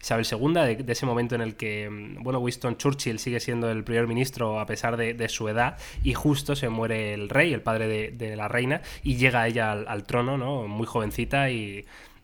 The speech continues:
y cómo se tiene que desenvolver en un mundo plagado de, de hombres. Y, y es curioso, ¿eh? Me, me está gustando mucho, la verdad, así que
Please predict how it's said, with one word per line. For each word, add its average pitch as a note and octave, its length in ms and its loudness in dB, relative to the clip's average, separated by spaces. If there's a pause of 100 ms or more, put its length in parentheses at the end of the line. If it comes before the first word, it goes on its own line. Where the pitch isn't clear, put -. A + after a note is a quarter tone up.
y A#2+ 280 0
cómo C3+ 240 2
se C#3+ 120 2
tiene C3+ 140 4
que C#3 80 6
desenvolver C3 360 4
en B2+ 80 4
un C3+ 100 6
mundo C#3 380 6
plagado A#2 400 4
de, A#2+ 180 4
de A#2+ 140 2
hombres. B2+ 600 0 (100)
Y, A2 420 -4 (140)
y C3+ 120 2
es C3 80 4
curioso, C3+ 380 6
¿eh? C#3+ 40 2
Me, C#3 140 2
me A2+ 100 0
está C3+ 160 2
gustando C3+ 320 4
mucho, C3+ 220 0
la A#2+ 60 2
verdad, A#2 200 4
así C#3 160 -2
que C3+ 200 0